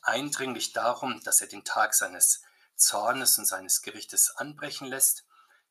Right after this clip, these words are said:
Dieser Tag wird zugleich ein Tag der Gnade und der Belohnung für die Diener des Herrn sein, die Großen ebenso wie die Kleinen. Es ist bemerkenswert, dass hier die himmlische Gemeinde den jüngsten Tag herbeifleht. Die irdische Gemeinde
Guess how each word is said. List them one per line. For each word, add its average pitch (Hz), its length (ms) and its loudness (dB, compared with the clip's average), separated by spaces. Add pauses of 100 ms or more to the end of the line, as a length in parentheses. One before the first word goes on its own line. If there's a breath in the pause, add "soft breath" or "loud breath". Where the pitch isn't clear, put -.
Dieser 117 160 -4
Tag - 300 0
wird - 120 -6
zugleich - 300 -4
ein 104 120 -14
Tag - 220 0
der 101 100 -10
Gnade 107 460 -2
und - 160 -14
der - 80 -10
Belohnung 120 600 -8
für - 120 -14
die 98 140 -16
Diener 117 320 -10
des - 240 0
Herrn 104 220 -4
sein, 110 420 -4 (320 soft breath)
die - 120 -20
Großen 110 480 -4
ebenso 101 480 -12
wie - 60 -20
die - 120 -20
Kleinen. 101 420 -12 (1000)
Es - 80 -2
ist - 140 2
bemerkenswert, 151 680 0
dass 127 160 2
hier 143 140 -4
die 143 100 -10
himmlische - 420 -6
Gemeinde 123 640 -6 (140)
den 110 100 -12
jüngsten 131 480 0
Tag - 320 2
herbeifleht. 131 960 -8
Die - 120 -16
irdische - 400 -2
Gemeinde 110 500 -2